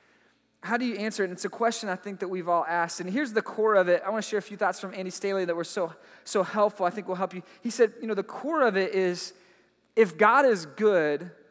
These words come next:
then he would. Right? Isn't that kind of the core of your question? It's if God is good, then he would. He would stop suffering, right? And,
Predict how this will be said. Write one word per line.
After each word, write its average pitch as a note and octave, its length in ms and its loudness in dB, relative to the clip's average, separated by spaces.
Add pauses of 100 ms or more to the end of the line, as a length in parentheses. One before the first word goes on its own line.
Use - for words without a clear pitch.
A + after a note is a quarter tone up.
(720)
then G3 220 4
he F#3 220 -4
would. D#3 440 -2 (960)
Right? G#3+ 140 8
Isn't A#3 120 4
that A#3 160 -2
kind A3+ 160 0
of F#3+ 60 -4
the - 40 -16
core A3 120 2
of G3 60 -2
your F#3 80 -6
question? G#3+ 340 -2
It's E3+ 160 -12
if G#3 200 -4
God G#3+ 420 2
is D#3+ 160 -6
good, E3+ 520 2 (520)
then F3+ 220 -2
he F#3 140 -8
would. G3 220 0
He F3+ 80 -6
would E3+ 140 -6
stop - 400 -4
suffering, C#3 400 -6
right? D#3+ 240 -2
And, F#3 160 -6